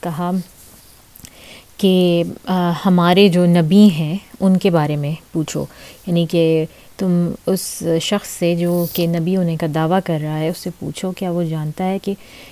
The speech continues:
आ, यूसुफ, आ, इसहाक कौन था और, अम, याकूब अलैहिस्सलाम कौन थे और यूसुफ अलैहिस्सलाम कौन थे?" तो ये सवाल लेके वापस आए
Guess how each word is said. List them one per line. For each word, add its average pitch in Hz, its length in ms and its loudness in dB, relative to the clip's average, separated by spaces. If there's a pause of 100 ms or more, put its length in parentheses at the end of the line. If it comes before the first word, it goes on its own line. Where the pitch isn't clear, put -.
(140)
आ, 175 120 0
यूसुफ, 180 600 2 (580)
आ, 170 100 0 (100)
इसहाक 185 680 0
कौन 185 260 0
था 190 260 -2 (520)
और, 165 480 -2
अम, 160 680 0 (1160)
याकूब 185 600 2 (200)
अलैहिस्सलाम 170 640 0
कौन 160 300 -4 (120)
थे 160 180 -4
और 156 240 -8
यूसुफ 170 400 -6
अलैहिस्सलाम 170 580 -2
कौन 175 420 -2
थे?" 170 80 -2 (840)
तो 190 60 -2
ये 185 160 2
सवाल 175 380 2
लेके 175 280 2
वापस 175 400 -2
आए 175 280 0